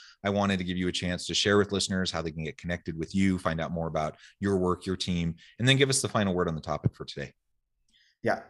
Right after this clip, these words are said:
Speaker 2: thanks, John, and, uh, thank you again for having me there. I, I know the time, um, difference does not make it easy to schedule, but, uh,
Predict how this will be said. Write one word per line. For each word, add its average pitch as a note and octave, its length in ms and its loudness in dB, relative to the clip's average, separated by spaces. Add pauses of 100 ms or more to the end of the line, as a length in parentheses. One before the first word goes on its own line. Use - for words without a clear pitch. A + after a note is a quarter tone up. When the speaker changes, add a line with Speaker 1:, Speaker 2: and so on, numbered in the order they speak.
(120)
Speaker 2:
thanks, C#3+ 260 2
John, D#3+ 240 2
and, B2 280 2
uh, A2 60 -2
thank B2 260 0
you C3 100 4
again D3 260 0
for B2+ 140 2
having A2 260 2
me A2+ 80 -2
there. B2 340 2
I, G2+ 380 2
I A2+ 40 4
know A#2+ 300 4 (380)
the G#2+ 200 -4
time, B2+ 440 6
um, G#2 440 4 (360)
difference B2 360 2
does A#2+ 180 4
not B2 220 4
make A#2 180 2
it A2 100 -2
easy C#3+ 260 0
to D#3 120 0
schedule, C#3+ 460 4
but, A2 280 4 (380)
uh, F#2+ 140 2